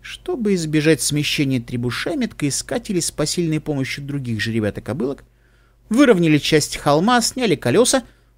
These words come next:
и закрепили раму на земле короткими колями.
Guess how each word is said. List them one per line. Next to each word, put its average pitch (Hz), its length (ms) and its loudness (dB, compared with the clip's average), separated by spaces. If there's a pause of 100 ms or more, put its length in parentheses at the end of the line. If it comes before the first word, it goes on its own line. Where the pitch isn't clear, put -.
(280)
и 233 140 4
закрепили 185 560 0
раму 170 420 6
на 233 100 6
земле 226 280 6
короткими 147 560 -2
колями. 101 480 -2